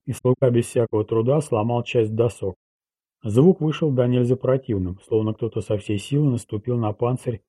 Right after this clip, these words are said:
гигантского жука. Да еще запах. Фернана, вопреки его воле, передернуло.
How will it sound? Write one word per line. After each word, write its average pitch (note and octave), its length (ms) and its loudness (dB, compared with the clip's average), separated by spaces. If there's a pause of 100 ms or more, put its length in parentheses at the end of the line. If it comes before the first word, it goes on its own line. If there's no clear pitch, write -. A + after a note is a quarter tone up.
(100)
гигантского A2 640 0
жука. G#2 420 -4 (380)
Да G#2+ 160 2
еще G#2+ 260 2
запах. G#2+ 500 0 (800)
Фернана, D3 440 4
вопреки C#3+ 360 2
его C#3+ 180 4
воле, C#3 280 4
передернуло. G#2 800 -2